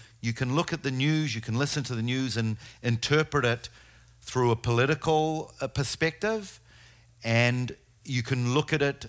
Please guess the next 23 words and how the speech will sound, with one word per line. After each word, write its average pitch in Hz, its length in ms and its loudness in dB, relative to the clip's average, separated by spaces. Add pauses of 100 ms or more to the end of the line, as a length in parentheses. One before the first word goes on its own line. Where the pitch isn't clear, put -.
through 131 600 0 (580)
a 120 220 2 (180)
biblical 123 720 0
perspective. 90 640 -6
What 123 360 0
is 139 200 -2
going 127 360 2
on, 123 240 4
and 107 220 -2 (160)
is 165 300 4
what 143 280 0
going, 131 500 0 (340)
is 156 320 2
what 143 240 2
is 131 220 -2
going 131 280 0
on 120 320 0 (560)
something 131 720 0
to - 120 -4
do 117 320 2
with 113 360 -2
end-time 113 800 0
biblical 95 640 -4